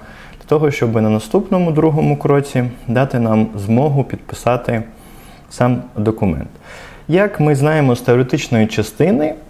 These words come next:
е, наказом шістдесят формат асік визначено як формат, е, електронного документу. Тому ми вибираємо формат асік. Е, алгоритм підпису єдиний.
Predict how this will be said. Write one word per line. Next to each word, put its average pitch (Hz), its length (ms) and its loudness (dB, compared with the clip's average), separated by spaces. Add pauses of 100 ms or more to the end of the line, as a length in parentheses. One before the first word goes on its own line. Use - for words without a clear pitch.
(240)
е, 120 180 2
наказом 113 460 2
шістдесят 120 760 -2
формат 139 540 0
асік - 480 0
визначено 135 720 0
як 110 240 0
формат, 120 540 0 (1200)
е, 104 280 -2 (240)
електронного 113 600 0
документу. 104 640 -2
Тому 143 200 0
ми 143 120 2
вибираємо 117 440 2
формат 110 480 -2
асік. - 420 -2 (800)
Е, 90 180 0
алгоритм 156 340 2
підпису 160 580 -2
єдиний. 117 800 0